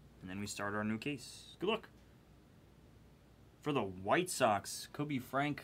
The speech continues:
Let's see who it, who, let's see who it'll be. It's Colas.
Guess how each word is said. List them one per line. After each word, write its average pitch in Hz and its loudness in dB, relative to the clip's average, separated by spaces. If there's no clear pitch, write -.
Let's 120 -10
see 135 0
who 107 0
it, 101 -4
who, 104 -4
let's - -10
see 170 -4
who 143 0
it'll 123 -2
be. 110 0
It's 151 0
Colas. 226 4